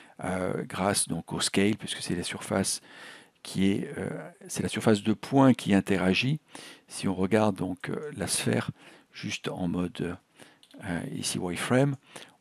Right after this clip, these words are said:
on voit que c'est sur la surface, euh, effectivement que le contact, euh, se fait, c'est sur les points,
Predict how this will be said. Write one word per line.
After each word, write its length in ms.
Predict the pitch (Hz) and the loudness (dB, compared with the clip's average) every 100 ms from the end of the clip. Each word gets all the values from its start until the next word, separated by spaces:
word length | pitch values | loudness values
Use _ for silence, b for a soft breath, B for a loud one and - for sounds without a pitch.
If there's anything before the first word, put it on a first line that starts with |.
| - | -12
on 60 | |
voit 240 | 87 104 104 | -6 -2 -2
que 160 | - | -2
c'est 180 | - 98 | -4 -4
sur 220 | - 98 | -4 -4
la 80 | 92 | -4
surface, 680 | - 98 - 110 - - - B B B - | -2 -4 2 6 6 4 -2 B B B -4
euh, 40 | |
effectivement 500 | 95 90 - 98 98 | -2 -2 -4 -2 -2
que 100 | - | -2
le 80 | 87 | -6
contact, 640 | - 92 - 101 - - - - | -6 -4 0 -2 -2 -10 -10 -8
euh, 140 | 92 | -6
se 160 | 80 - | -4 -4
fait, 180 | - 135 | 2 2
c'est 160 | - | 4
sur 180 | - 92 | 0 0
les 120 | 98 | -2
points, 340 | - - 120 | -2 2 2